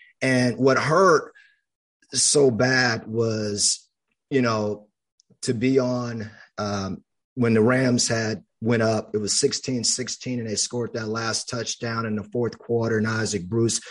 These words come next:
made that great catch, and it was on some guy named by the name of Denard Walker. It was hard. It, it was hard. And then, not to mention, just to get that far and to fall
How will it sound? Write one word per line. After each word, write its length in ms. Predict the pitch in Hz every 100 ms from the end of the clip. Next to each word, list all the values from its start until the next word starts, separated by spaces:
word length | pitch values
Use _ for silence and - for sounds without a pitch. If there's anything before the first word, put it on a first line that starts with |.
| - -
made 260 | 113 117 110
that 180 | 107 95
great 300 | 113 110 -
catch, 340 | 120 110 -
and 80 | 110
it 80 | 101
was 200 | 101 117
on 280 | 113 107
some 300 | 101 - 110
guy 220 | 98 113 107
named 320 | 110 107 98
by 120 | 107
the 120 | 107
name 260 | 107 110 104
of 80 | 87
Denard 540 | 101 110 110 110 90
Walker. 480 | 107 107 104 107 104 - - - -
It 160 | 226
was 120 | 254 -
hard. 520 | - 269 214 104 - _
It, 200 | 160 185
it 160 | 180 196
was 180 | 165 -
hard. 580 | - 180 175 117 101 -
And 160 | 127 123
then, 380 | 147 151 147 - - -
not 300 | 156 190 -
to 80 | 160
mention, 640 | 143 147 - 131 113 - _ -
just 240 | 175 196
to 80 | 180
get 420 | 123 160 - 113
that 360 | 139 156 - -
far 420 | 135 127 117 110 117
and 180 | 110
to 140 | - 113
fall 720 | - 131 127 123 101 95